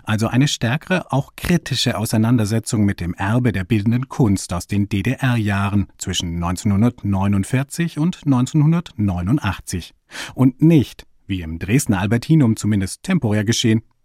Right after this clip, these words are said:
ein Wegsperren in den Depots. Streitgespräche, Podiumsdiskussionen folgten. Kaisers Vorwurf, den er bis heute für gültig hält,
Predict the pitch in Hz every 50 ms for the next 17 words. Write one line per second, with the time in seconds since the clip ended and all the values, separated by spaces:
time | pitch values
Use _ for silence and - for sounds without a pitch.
0 | - - 156 160 143 101 90 98 92 - - - - 98 90 92 98 92 90 85
1 | 82 90 92 98 104 156 156 - - - - 87 80 - - - _ _ _ _
2 | _ _ _ - - - - - - - - - - 135 135 - - 123 - -
3 | - 104 101 95 - - 95 - _ _ _ - - 143 127 107 98 92 - -
4 | 101 - - - 113 - 110 98 98 92 90 - - 98 95 90 - - 87 85
5 | - _ _ _ _ _ _ - - - 107 90 - 87 82 - - - 107 104
6 | 113 123 131 156 185 226 - - - 95 90 87 87 - 85 - - - 95 107
7 | 143 156 - 110 - 104 90 - 120 135 160 - 135 120 - 127 120 117 113 -